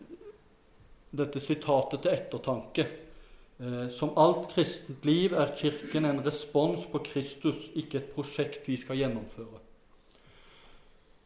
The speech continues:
Eh, når vi lytter til forkynnelse og er samlet om emner, også når vi snak-, er samlet om et emne som barmhjertighetens kroppsspråk,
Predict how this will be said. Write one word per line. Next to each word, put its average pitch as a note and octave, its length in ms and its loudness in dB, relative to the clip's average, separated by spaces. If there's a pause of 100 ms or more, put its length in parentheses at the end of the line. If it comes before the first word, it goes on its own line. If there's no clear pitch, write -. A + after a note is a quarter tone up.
(260)
Eh, A2+ 240 -14
når C3 140 0
vi D3 60 6 (280)
lytter F3+ 320 4
til D3 100 0
forkynnelse D3+ 680 2
og D#3+ 40 6
er D3+ 80 4
samlet D#3 720 4
om C#3+ 220 2 (720)
emner, C#3+ 460 2 (100)
også - 240 0
når D#3 140 2
vi D3 80 0
snak-, - 320 -2 (340)
er C3 80 -6
samlet C#3 300 4
om C3 100 2
et C3+ 160 -2
emne B2 280 0
som C#3 200 -2
barmhjertighetens C3+ 880 0
kroppsspråk, - 880 -2